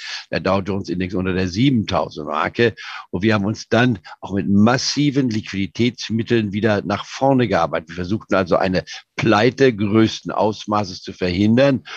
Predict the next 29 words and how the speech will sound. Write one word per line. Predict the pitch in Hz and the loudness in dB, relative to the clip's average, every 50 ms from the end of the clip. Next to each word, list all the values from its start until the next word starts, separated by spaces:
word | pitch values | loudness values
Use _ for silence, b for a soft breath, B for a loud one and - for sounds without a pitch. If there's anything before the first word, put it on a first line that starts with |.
| B B B | B B B
und | B 101 92 76 | B -6 -2 0
das | 113 110 - - | 0 0 0 0
wiederum | 117 117 113 107 107 110 107 - | 0 0 2 2 0 -2 -2 -2
durch | 107 107 101 - | -4 -4 -4 -4
Deficit | 107 104 95 98 92 - - 90 - | -6 -6 -4 -6 -12 -14 -14 -12 -12
Spending. | - - 117 117 110 101 90 80 76 - - B B B B B | -2 0 2 2 2 2 0 -2 -4 -8 -14 B B B B B
Gleichzeitig | - 107 104 110 104 - 107 101 95 90 95 | -2 0 0 0 0 0 -2 -2 0 2 0
haben | 95 98 98 | 0 0 2
dann | 98 101 98 98 | 2 0 0 0
die | 87 92 90 | 0 -4 -4
Banken, | 78 73 78 76 82 104 - - 120 123 131 127 113 | -2 -2 -2 0 0 -2 -4 0 2 2 2 2 -2
sprich | - - - 104 104 101 - | -4 -8 -8 -8 -8 -8 -6
die | - 98 92 90 87 76 - | -4 -2 0 0 -2 -4 -2
Federal | - 95 92 87 95 98 90 90 85 | -2 -2 -2 0 -2 -2 0 0 0
Reserve | 87 90 87 82 95 113 120 98 | -2 -2 -2 0 2 2 2 0
in | 90 95 | 0 -4
den | |
U | 98 98 | -2 -2
S | 92 - - | -4 -4 -2
A | 92 98 113 | 0 2 2
und | 120 117 | 2 0
besonders | 92 87 104 101 101 90 | -2 -4 -4 -4 -4 -4
auch | 90 85 87 - | -4 -6 -6 -4
die | - 80 | -6 -6
Europäische | 82 85 - - 98 90 80 - | -6 -6 -6 -6 -6 -6 -6 -10
Zentralbank | - - 85 78 - 85 95 101 104 117 113 101 | -6 -6 -6 -4 0 2 2 4 4 4 2 2
unter | 98 98 90 95 | 0 0 0 2
Herrn | 90 92 87 82 | 2 2 0 -2
Draghi, | 85 80 78 90 101 110 113 120 117 - | -2 -2 0 2 2 2 2 0 -2 -2